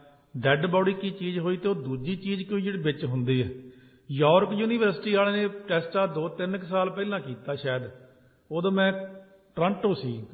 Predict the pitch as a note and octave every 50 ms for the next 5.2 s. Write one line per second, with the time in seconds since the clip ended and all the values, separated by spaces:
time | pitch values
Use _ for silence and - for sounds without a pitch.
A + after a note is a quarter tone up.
0 | D3+ C#3+ C#3 D3 C#3+ C#3 C#3+ D3 D3 D3+ D#3 C#3+ D3 D3+ C#3+ D3 D3 D3 C#3+ D3
1 | C#3+ C#3 C#3+ C#3 C3+ - - - - - - - - - _ _ _ _ _ -
2 | _ _ _ _ _ _ _ _ _ _ _ _ _ _ - F#3 F3+ E3 F#3+ G3
3 | G#3 G#3 G3+ G#3 G3+ G3 G3+ G3+ G3 G3+ G#3 G3 F#3+ F#3 F3 F#3+ G3 F#3 G3 F3+
4 | E3 F#3 E3+ F3+ F#3 F3+ - F#3+ F#3+ F3 E3 D#3+ E3 F3 F3+ F#3 F3+ F#3 E3+ E3
5 | E3 D#3+ C3+